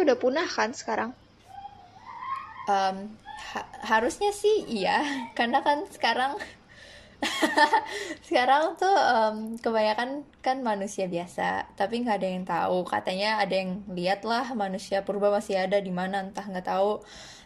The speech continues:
Speaker 2: Tapi, em, kebanyakan sih bilangnya dan dipastikan sih katanya udah punah karena bencana alam tuh, meteor, badai yang besar kan tinggalnya pas sama dinosaurus, dinosaurus gitu. Jadi,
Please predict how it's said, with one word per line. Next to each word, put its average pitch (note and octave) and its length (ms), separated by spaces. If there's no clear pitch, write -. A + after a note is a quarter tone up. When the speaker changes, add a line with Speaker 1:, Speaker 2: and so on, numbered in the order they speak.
Speaker 2:
Tapi, C#4 420
em, G3+ 200
kebanyakan G#3 540
sih C#4+ 160
bilangnya G#3 440
dan G3+ 160
dipastikan G#3 600
sih A#3 160
katanya G3 400
udah G3 220
punah F#3 340
karena G#3 340
bencana G#3 380
alam F#3+ 280
tuh, G#3 220
meteor, G3+ 680
badai F#3+ 320
yang F#3 120
besar G#3+ 380
kan A#3+ 120
tinggalnya G#3 420
pas G3+ 100
sama F#3 160
dinosaurus, F3+ 500
dinosaurus F3+ 400
gitu. F#3 220
Jadi, G3+ 200